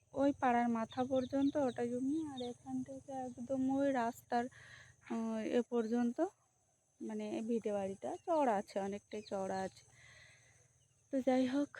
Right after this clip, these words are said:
আহ, সকালবেলা তো বন্ধুরা সবাই সমস্ত, মানে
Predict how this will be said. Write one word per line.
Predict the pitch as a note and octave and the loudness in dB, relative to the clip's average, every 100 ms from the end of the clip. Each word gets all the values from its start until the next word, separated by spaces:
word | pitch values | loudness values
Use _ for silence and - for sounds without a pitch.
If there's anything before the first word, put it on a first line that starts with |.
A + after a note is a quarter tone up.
| - - C4 | -12 -10 -2
আহ, | C4 C4 - - - - - _ | 0 0 -4 -14 -14 -14 -14 _
সকালবেলা | - A3 A3 G#3+ A3 A#3+ A#3 _ _ - - - - _ _ _ _ _ _ - - - - - _ _ _ _ _ _ _ - _ _ _ _ D#4 | -10 -6 -4 -2 -2 -4 -6 _ _ -12 -12 -12 -20 _ _ _ _ _ _ -20 -20 -20 -20 -20 _ _ _ _ _ _ _ -20 _ _ _ _ 4
তো | |
বন্ধুরা | D4 C#4 C4+ C#4 D4 - - - | 6 8 8 8 6 4 -8 -16
সবাই | - B3 B3+ | -2 0 2
সমস্ত, | C4+ B3+ B3 - B3 A#3+ A#3+ A#3+ A#3+ A#3+ | 0 0 0 -2 -2 0 2 0 0 0
মানে | B3 | -2